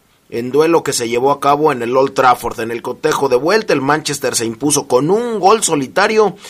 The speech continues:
de Juan Mata, el español, al sesenta y siete, después de que en la ida empataron a cero goles, por lo que los Red Devils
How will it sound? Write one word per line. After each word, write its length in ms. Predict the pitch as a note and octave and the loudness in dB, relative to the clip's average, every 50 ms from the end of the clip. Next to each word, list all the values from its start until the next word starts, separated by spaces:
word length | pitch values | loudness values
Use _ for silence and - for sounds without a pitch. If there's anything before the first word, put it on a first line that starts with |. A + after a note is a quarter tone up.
| - - _ | -20 -20 _
de 160 | - A2 C3 | -6 -4 -2
Juan 260 | - - D3+ E3+ E3+ E3 | -2 2 2 2 2 2
Mata, 340 | E3 F3 F#3+ G3+ - E3+ | 2 2 2 2 2 -2
el 80 | D#3 C#3 | -2 -2
español, 380 | B2+ - - A#2+ B2+ C#3+ D3 D3 | -2 -4 -6 -4 -2 0 0 0
al 100 | C3+ A#2 | 0 -2
sesenta 340 | A#2+ A2 A#2+ A#2 A2 B2 | -2 -4 -4 -4 -2 -2
y 60 | B2+ C3+ | -2 0
siete, 340 | D#3 F#3+ F#3+ - G3 E3 | 0 0 0 2 -2 0
después 360 | B2+ B2 - - - C#3 C#3 C#3 | 0 -2 -4 0 2 2 2 2
de 120 | D3+ D3 | 0 0
que 80 | E3 E3 | 0 0
en 80 | E3+ | 0
la 80 | F3 E3+ | 2 0
ida 180 | D#3 D3+ D#3 | 0 2 0
empataron 540 | E3 D#3 - A2 - A#2 A#2 A#2+ B2 B2 A2+ - - - - - | -2 -2 -4 -6 -4 -2 -2 0 -2 -2 -6 -12 -18 -20 -16 -10
a 100 | - G2+ | -6 -4
cero 220 | - B2 B2 B2 | 0 2 2 4
goles, 340 | A2+ G#2+ B2 C3 C#3 C#3 C#3 | 4 4 4 4 4 2 -2
por 280 | - - B2 C3 B2 B2+ | -4 -2 0 0 0 0
lo 160 | C3+ C3 - | -2 -4 -2
que 120 | - C3 | -2 -2
los 180 | C3+ C3+ C3 A2+ | 0 0 -2 -2
Red 180 | A2+ B2+ C3 G#2+ - B2+ A#2 B2 B2 A#2+ | -2 -4 -4 -4 -6 -8 -4 -2 -2 -2
Devils 560 | A#2+ B2+ D3+ E3 D#3 D3+ E3+ F#3 F#3 - - | 0 2 4 4 4 4 0 -2 -4 -8 -12